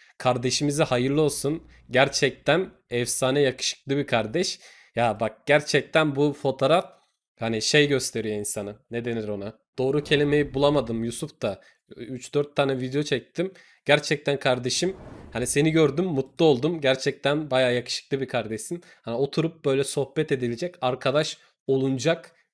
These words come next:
bir tipim var kardeşim. Buradan Diyarbakır'a da selam olsun. Diyarbakır'a geleceğim abi ya. Diyarbakır, ben Sarnıç'ta oturdum. Hani yok olan şeyi bile bölüşüyorlardı. Diyarbakırlı çok arkadaşım oldu. Gerçekten çok severim Diyarbakırlıları.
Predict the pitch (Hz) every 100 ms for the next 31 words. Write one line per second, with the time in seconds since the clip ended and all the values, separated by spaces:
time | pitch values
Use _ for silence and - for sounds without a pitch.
0 | - 135 143 143 139 117 110 110 104 110
1 | - 165 - _ _ 120 123 139 120 127
2 | 127 127 139 127 127 - 127 135 131 113
3 | - 180 - - - 151 165 151 143 135
4 | 120 127 123 139 117 104 92 90 90 -
5 | 123 143 151 156 - 175 - _ _ 113
6 | 123 135 147 - 131 131 139 - 143 -
7 | 110 117 220 - _ _ - 117 113 120
8 | 180 190 180 170 180 - 165 220 226 -
9 | 156 202 127 131 131 - 147 131 110 95
10 | 110 - - - 123 127 123 120 131 143
11 | - 147 123 120 123 120 - 143 131 110
12 | 113 190 - _ _ _ - 120 - 131
13 | - 170 - 143 - 135 135 143 131 117
14 | 113 110 110 - 110 110 113 147 226